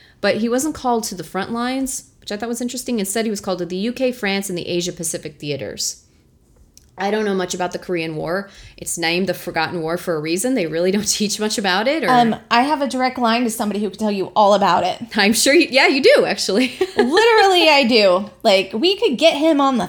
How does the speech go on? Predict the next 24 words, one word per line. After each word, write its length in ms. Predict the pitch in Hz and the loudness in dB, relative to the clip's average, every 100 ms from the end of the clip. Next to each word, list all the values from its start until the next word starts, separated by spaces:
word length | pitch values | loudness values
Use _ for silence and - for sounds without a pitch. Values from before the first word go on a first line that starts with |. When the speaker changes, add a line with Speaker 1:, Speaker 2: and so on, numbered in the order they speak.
| - | -2
Speaker 2:
phone. 480 | 240 208 113 - 294 | 0 0 -4 -8 -6
Speaker 1:
And, 220 | 208 208 | -2 2
like, 180 | 214 214 | 2 2
just 240 | 220 226 - | 2 0 2
talk, 300 | 254 208 - | 2 2 -2
"Hey, 200 | 359 392 | -6 -6
talk 220 | 370 415 | -6 -8
to 100 | 415 | -8
me 40 | |
about 140 | 381 370 | -8 -10
the 40 | |
Korean 320 | - 359 320 | -8 -6 -4
War." 340 | 294 330 180 - - - - - | -4 -4 -6 -12 -20 -20 -20 -4
Speaker 2:
And 140 | 226 220 | 0 2
he 160 | 220 | 2
would 120 | 220 196 | 0 0
go 160 | 202 | -4
on 180 | 196 190 | -4 -8
for 100 | - | -12
three 480 | 190 - - 190 185 | -16 -16 -12 -8 -6
hours, 440 | 180 185 185 175 - | -4 -6 -6 -8 -10
if 180 | 190 | -10
not 220 | 190 185 175 | -12 -12 -12
longer. 360 | 165 160 - | -12 -12 -20